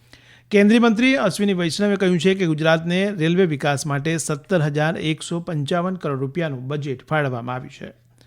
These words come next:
નાણામંત્રી નિર્મલા સીતારમણે કહ્યું છે કે ટેકનોલોજીના કારણે સરકાર દ્વારા જનતા પાસેથી કરનું સંચાલન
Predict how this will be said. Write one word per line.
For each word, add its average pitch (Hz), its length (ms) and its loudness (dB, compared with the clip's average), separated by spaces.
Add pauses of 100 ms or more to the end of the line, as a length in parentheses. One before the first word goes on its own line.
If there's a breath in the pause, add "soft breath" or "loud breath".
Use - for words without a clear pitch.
(520 soft breath)
નાણામંત્રી 208 480 6
નિર્મલા 196 360 2
સીતારમણે 165 500 0
કહ્યું 160 220 0
છે 180 200 2
કે 180 100 -2
ટેકનોલોજીના 160 640 0
કારણે 151 520 -2
સરકાર 185 440 2
દ્વારા 160 320 2
જનતા 151 420 -2
પાસેથી 156 520 -4
કરનું 170 400 -4
સંચાલન 147 600 -4